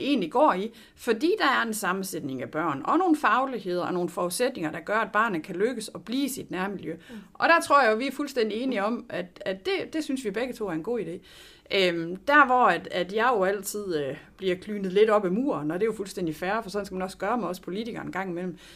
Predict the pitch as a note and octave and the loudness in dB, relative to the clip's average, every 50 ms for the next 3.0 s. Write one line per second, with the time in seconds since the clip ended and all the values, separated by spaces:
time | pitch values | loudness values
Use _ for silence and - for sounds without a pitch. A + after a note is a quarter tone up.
0 | - - - - D4 D4 C#4 C4 C4 A#3+ A#3 A3+ A3 G3+ F#3+ F#3 - G#3 F3 E3+ | -20 -14 -4 0 2 6 10 10 10 10 10 6 4 4 0 -4 -2 -2 -2 0
1 | E3+ E3 E3+ F3 G#3 A3+ A3 G3 F#3+ F#3 F3 D#3+ - F3+ - - - A3+ A#3 G#3+ | 0 -2 -2 -2 -4 -2 -2 -2 -2 -4 -6 -10 -10 -12 -10 -6 -6 -4 -4 -2
2 | E3+ D#3 F3 F#3+ - F#3 G3 A3 A#3+ A#3 F#3+ F#3 F#3 G3 F#3+ G3 F#3+ D#3 D3+ D3+ | -2 -2 -2 -4 -4 -4 -4 -4 -2 -4 -4 -4 -4 -4 -4 -4 -2 -4 -4 -6